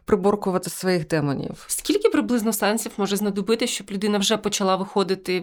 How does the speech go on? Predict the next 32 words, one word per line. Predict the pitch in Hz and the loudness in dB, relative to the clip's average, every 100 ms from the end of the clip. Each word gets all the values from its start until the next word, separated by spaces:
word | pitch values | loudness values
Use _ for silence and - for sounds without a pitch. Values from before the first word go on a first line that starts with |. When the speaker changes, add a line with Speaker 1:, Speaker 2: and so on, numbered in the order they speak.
| - | -4
Speaker 2:
в | 196 | -4
якусь | 208 208 - | -2 -2 2
норму? | 202 - 160 | 2 2 0
Я | 170 | 0
не | |
кажу, | 190 196 180 | 0 -4 -2
там, | 170 180 | -4 -4
зовсім | 202 262 - 240 | 2 2 2 -2
себе | 202 185 | 0 0
окей | 190 165 | 0 -4
почувати. | 185 - 170 160 - - | -4 -6 -2 -4 -6 -4
Speaker 1:
Я | 208 233 | 2 2
пригадую, | - 233 226 220 220 | 2 2 4 4 2
що | 214 | 0
це | - 214 | -2 -2
був | 214 | -2
початок | - 214 226 214 208 - - | -2 0 0 0 -6 -8 -8
червня, | - 170 147 160 - | 0 2 2 -2 -2
коли | 190 185 | 2 4
я | 175 156 - - | 4 2 -4 -4
пішла | - - 190 175 - - | -2 4 4 4 0 -8
до | 170 175 170 165 | -4 0 2 2
Руслана | 170 208 202 | 0 2 2
Бояновського | 202 202 196 196 - 175 190 | 4 4 4 0 -6 0 0
і | - 180 180 - - | 2 2 2 0 -2
одразу | 185 196 185 | 2 2 2
на | 185 | -2
психотерапію. | - 196 - - - - 370 320 208 202 - - - - | -2 -6 -2 0 -2 2 4 4 2 0 -16 -20 -20 -12
І | 185 | -10
в | |
середині | - 220 214 214 269 247 | -2 2 4 6 6 4
серпня, | - 330 403 247 220 | 4 2 4 4 4